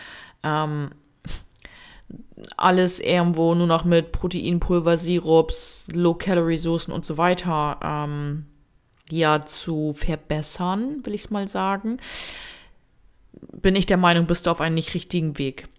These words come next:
Ähm, weil das natürlich, also ja, solche Produkte können helfen und ich will das auch nochmal klarstellen. Es gibt wirklich Dinge, die finde ich toll und wo ich sag, "Hey,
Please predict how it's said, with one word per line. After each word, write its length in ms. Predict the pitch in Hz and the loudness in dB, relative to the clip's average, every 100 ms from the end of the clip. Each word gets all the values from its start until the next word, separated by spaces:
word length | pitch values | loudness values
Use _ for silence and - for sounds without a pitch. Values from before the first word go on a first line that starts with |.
| - | -4
Ähm, 400 | 170 170 175 170 - _ _ _ _ _ - 147 | 2 2 4 0 -2 _ _ _ _ _ -16 -4
weil 160 | 147 | 2
das 180 | 147 151 | 2 2
natürlich, 560 | 147 - 151 147 147 - - - - - | 0 0 0 0 -2 -10 -20 -20 -20 -2
also 180 | 180 180 | 0 2
ja, 220 | 185 170 165 | 4 4 4
solche 200 | 175 170 | 0 0
Produkte 380 | - 156 160 | -2 -2 -4
können 180 | - 156 | -4 -2
helfen 420 | 170 151 147 147 | 0 0 0 -4
und 120 | 156 156 | -2 -4
ich 140 | - | 0
will 60 | 175 | 0
das 140 | 165 | 0
auch 60 | 160 | -2
nochmal 240 | 160 160 | -2 -4
klarstellen. 440 | - 156 - 151 | -2 -4 -4 -6
Es 100 | 151 | -6
gibt 240 | - 202 - | -4 -4 -2
wirklich 240 | 202 185 | -2 0
Dinge, 220 | 196 185 | 0 0
die 80 | 175 | 0
finde 220 | 175 175 | -2 -2
ich 160 | 175 - | -2 -2
toll 320 | 180 175 170 | 2 4 4
und 160 | 165 165 | 2 -2
wo 40 | |
ich 120 | 165 | -4
sag, 280 | - 160 - | -2 -2 -2
"Hey, 280 | 180 165 | -2 -2